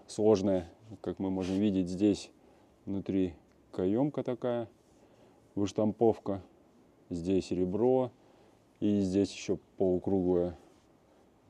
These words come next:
в нише двери. Обычно здесь идет просто ровный стык, ну, какой-то кантик, возможно, а тут прям какая-то форма специфическая. Пришлось здесь повыеживаться, так скажем,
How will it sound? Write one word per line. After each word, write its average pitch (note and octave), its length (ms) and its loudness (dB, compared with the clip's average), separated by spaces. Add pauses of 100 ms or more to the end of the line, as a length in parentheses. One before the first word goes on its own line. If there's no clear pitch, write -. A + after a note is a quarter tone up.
(260)
в G2 40 -10
нише F#2+ 300 -4
двери. F#2+ 400 0
Обычно G2 400 0
здесь F#2 180 0
идет F#2+ 180 2
просто G2 320 2
ровный A#2+ 320 4
стык, - 320 -4 (800)
ну, C#3 160 4
какой-то F#2+ 580 4 (880)
кантик, A#2+ 320 2 (200)
возможно, G2 560 -4 (260)
а - 60 -8
тут B2 220 -2
прям G2+ 360 -4 (320)
какая-то G#2 400 -4
форма G#2+ 320 2
специфическая. - 840 -8 (380)
Пришлось G2+ 440 -2
здесь F#2 300 -4 (1400)
повыеживаться, F2 680 0
так E2+ 140 -12
скажем, E2 380 -10